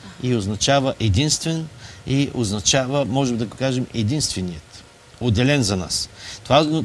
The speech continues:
това ни означава, а, думата свят ни означава съвършен, но означава нещо, което е отделено специално за теб. Така че нека да не, да не очакваме, че нашия партньор ще бъде съвършен. Нито жената ще бъде съвършена,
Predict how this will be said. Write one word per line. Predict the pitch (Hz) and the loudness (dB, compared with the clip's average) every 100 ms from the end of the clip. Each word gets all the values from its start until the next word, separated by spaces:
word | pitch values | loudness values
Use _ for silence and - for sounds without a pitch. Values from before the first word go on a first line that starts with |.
| - | 2
това | 127 165 | 4 4
ни | 185 | 4
означава, | 135 120 - 143 165 196 196 - - - | 2 0 0 2 2 0 -2 -8 -20 -8
а, | 139 127 - - | 0 0 -2 -6
думата | 113 135 175 143 | 0 0 0 0
свят | - 135 160 160 | 0 2 0 0
ни | 135 | 0
означава | 104 101 95 147 156 | 0 -2 -2 -2 0
съвършен, | 139 117 98 - 170 170 101 - - - - - - - - - - - - - - | 0 0 0 0 2 0 -2 -10 -20 -20 -20 -20 -20 -20 -20 -20 -20 -20 -18 -18 -4
но | 110 117 | 0 0
означава | 98 107 156 165 135 | 0 2 4 4 4
нещо, | 143 147 160 | 2 0 -2
което | - 139 143 156 156 - | -4 -2 -2 -2 -2 0
е | 127 | 0
отделено | 117 104 101 95 110 147 139 131 120 | 2 2 0 0 2 2 2 -2 -6
специално | - - - 127 117 107 | -14 -12 -2 0 2 0
за | 95 | -2
теб. | - 151 - - - - - - - - - | -4 -8 -10 -20 -20 -20 -20 -20 -18 -18 -18
Така | - 143 143 | -8 -2 2
че | - | 2
нека | 156 214 | 2 2
да | 202 220 | 0 2
не, | 190 - - | 0 -2 0
да | 117 120 | 2 4
не | |
очакваме, | 117 101 170 175 202 208 | 4 4 4 4 0 0
че | - | 0
нашия | 135 151 160 | 2 4 2
партньор | - 135 110 135 | 2 -2 0 -2
ще | 110 107 | 0 0
бъде | 104 95 | 0 0
съвършен. | - 92 90 - 82 - | -2 -2 -2 -4 -6 -6
Нито | 135 160 | -6 -4
жената | 208 214 208 - | -2 2 2 2
ще | - - | 0 2
бъде | 110 101 | 2 2
съвършена, | - 104 92 - 107 123 185 | 0 -2 -2 -4 -4 -4 -8